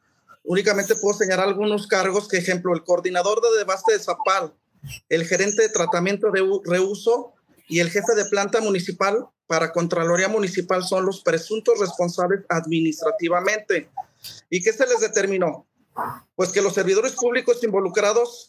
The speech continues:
tenían dentro de sus funciones procurar y proporcionar el equipo de protección a los trabajadores y las herramientas de insumos, así como supervisar las actividades laborales, eh,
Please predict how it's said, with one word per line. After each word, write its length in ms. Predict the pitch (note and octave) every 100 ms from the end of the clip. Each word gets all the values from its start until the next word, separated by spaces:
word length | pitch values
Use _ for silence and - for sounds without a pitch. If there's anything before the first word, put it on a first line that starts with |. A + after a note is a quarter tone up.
| _
tenían 460 | G3 F#3+ G3+ A3+ A#3
dentro 300 | A3+ A3+ A#3
de 80 | A3+
sus 160 | F3+
funciones 460 | G3 F3+ G#3 G#3+ G#3+
procurar 680 | F#3+ F3+ F#3+ F#3+ A3 C4 - _
y 140 | F3+ F3
proporcionar 600 | F3+ F3 F3 G3+ G3 G#3
el 100 | A3
equipo 340 | F3+ G3 A3+
de 120 | G3+ F3+
protección 500 | F3 F3 E3+ G3+ G#3+
a 60 |
los 120 | G3+
trabajadores 600 | F3+ E3+ E3 F3 G3 G#3
y 40 | G3+
las 220 | E3+ -
herramientas 540 | E3 E3 F3+ F#3+ G3+
de 80 | F3+
insumos, 760 | F3 F#3+ A3 A3 F3+ - - _ - - - -
así 220 | D#3+ G3
como 200 | A3+ G#3
supervisar 540 | - - E3 E3 F#3
las 220 | G3+ G3+ F3+
actividades 840 | F3+ F#3 F#3 F#3 F#3 G#3+ G#3+ - _ _ _
laborales, 720 | D3+ E3 F3 F3+ G3+ A#3 - - - - _ -
eh, 300 | E3 E3